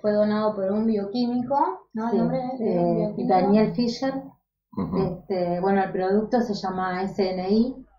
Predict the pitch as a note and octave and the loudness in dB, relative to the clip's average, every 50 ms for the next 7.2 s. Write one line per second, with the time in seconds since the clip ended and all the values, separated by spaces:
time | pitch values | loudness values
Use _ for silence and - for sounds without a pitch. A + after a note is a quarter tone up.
0 | _ - F#3+ F3+ F#3 G3+ G3+ G3+ G3+ G3+ - G#3 G3 G3 F#3 F#3+ G3 G3 G3 F#3 | _ -4 -4 -2 0 2 2 2 2 2 2 0 0 2 0 0 0 0 0 0
1 | F#3 F#3 F3+ E3+ E3+ E3 E3 F3 F3+ F3+ G#3+ A3 A3 - - C#4 C#4 C#4 - - | -2 -2 -4 -4 -4 -4 -2 -2 -2 0 0 0 -2 -2 -2 -4 -4 -4 -8 -14
2 | _ _ _ _ _ _ _ _ _ _ A#3 G#3+ F#3 F3 E3+ - - G3+ F#3+ F#3 | _ _ _ _ _ _ _ _ _ _ -4 -4 -4 -4 -6 -6 -4 -2 0 0
3 | F3+ F3+ F3 E3+ E3+ E3+ E3+ E3 G3 G#3 G3+ - A3 G#3 G3+ G3+ F#3+ F#3 G3 A3 | 2 2 2 2 2 2 2 2 2 2 2 4 2 2 2 2 2 4 4 4
4 | A3 - A#3+ A3+ A3+ F#3 - - F3+ F#3 G3 G3+ G#3 G#3 G#3 - - G3 E3+ E3+ | 4 6 6 6 6 6 4 0 -2 -2 2 2 4 4 2 2 0 0 0 0
5 | E3+ F3+ F3 F3 F3 E3+ E3+ E3+ E3+ F3 - - C#4+ C#4 C#4+ C4 B3+ C4+ C4 D#4 | -2 -4 -4 -4 -4 -2 -2 -2 -2 -2 -2 -2 0 2 2 2 2 2 2 0
6 | - - - - G#3 E3+ F3 F3 E3+ F3 F3 F3 - - A3 A3 G#3 A3+ A#3+ B3+ | 0 -4 -8 -12 -6 -4 -2 0 0 0 0 -2 -2 0 0 0 2 4 2 2
7 | C#4 C#4 - | 2 0 -4